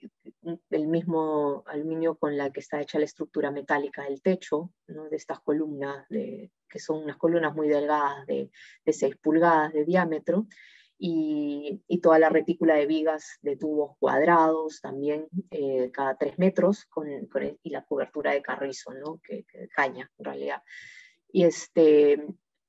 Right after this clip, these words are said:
y no hay mayores detalles que unas gárgolas para, para la lluvia y,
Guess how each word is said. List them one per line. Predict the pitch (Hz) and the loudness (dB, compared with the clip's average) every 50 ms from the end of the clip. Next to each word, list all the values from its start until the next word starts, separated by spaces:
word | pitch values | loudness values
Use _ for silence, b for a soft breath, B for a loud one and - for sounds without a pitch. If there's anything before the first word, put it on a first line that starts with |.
| _ _ - | _ _ -8
y | - 175 180 165 160 160 156 - - | -4 -2 0 2 2 2 0 -2 -4
no | - 165 165 | -4 -2 -2
hay | 147 151 156 151 - - | 0 -2 -2 -6 -8 -10
mayores | - 220 143 139 139 143 - - | -8 -4 -2 0 2 2 0 0
detalles | 156 - - - 147 151 156 156 - | -4 -4 -2 0 0 2 0 0 -2
que | - - - | -4 -10 -10
unas | 143 - 131 - - | -8 -8 -8 -4 -2
gárgolas | 147 - - 156 151 - 131 - - _ | -2 0 0 0 0 0 -2 -4 -6 _
para, | - - - - 131 - - - _ | -6 -4 -2 -2 -4 -4 -8 -10 _
para | - - - 131 | -10 -8 -6 -4
la | 127 - | -4 -2
lluvia | - 175 190 208 208 190 190 180 180 180 180 180 180 175 - - | 2 6 6 8 8 8 6 6 6 4 2 0 -2 -6 -12 -18
y, | - - - - - 214 | -18 -14 -12 -12 -12 -12